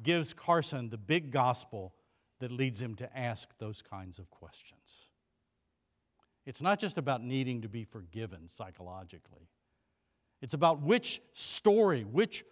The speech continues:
world, which reality are you living in? What, what are you hoping for?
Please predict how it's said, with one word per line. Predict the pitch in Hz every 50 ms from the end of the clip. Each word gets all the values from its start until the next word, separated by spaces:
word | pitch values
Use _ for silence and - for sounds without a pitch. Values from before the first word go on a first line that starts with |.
| _ _
world, | - 143 139 160 180 202 202 175 147 127 123 117
which | 117 156 185 180 - -
reality | 127 135 151 143 127 127 139 156 151 139 120 98 104 85 82 82 _ _ _ _ _ _ _ _ _ _ _ _ _ _ _ _ _ _
are | 160 185
you | 190 190
living | 214 240 269 262 277 247
in? | 196 147 113 92 - - _ _ _ _ _ _ _ _ _ _ _ _ _ _ _ _ _ _ _ _ _ _ _ _ _
What, | - 160 226 - - 160
what | 147 208 233
are | 254 240
you | 226 214
hoping | 170 156 202 226 226 240 220 196 175
for? | - - 127 113 92 90 80 85 95